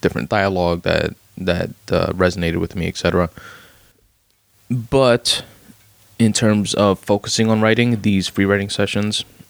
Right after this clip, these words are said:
are, uh, I guess, heavier in writing, and pretty much share some of my personal writing, which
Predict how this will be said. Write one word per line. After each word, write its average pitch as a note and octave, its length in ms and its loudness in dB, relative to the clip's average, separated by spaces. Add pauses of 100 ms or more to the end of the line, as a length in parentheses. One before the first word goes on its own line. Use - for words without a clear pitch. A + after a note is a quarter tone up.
(100)
are, F#2 760 0 (600)
uh, D#2+ 240 -6
I F2+ 80 -2
guess, F2 220 -4
heavier G#2+ 560 -2
in G#2+ 120 -4
writing, A#2 300 2 (460)
and F2+ 680 -2 (760)
pretty A2 160 0
much G2 160 0
share G2+ 340 0
some G2 220 -6
of F#2+ 160 -4
my F#2+ 200 -2
personal F#2+ 380 -2
writing, F#2 240 0
which - 480 -4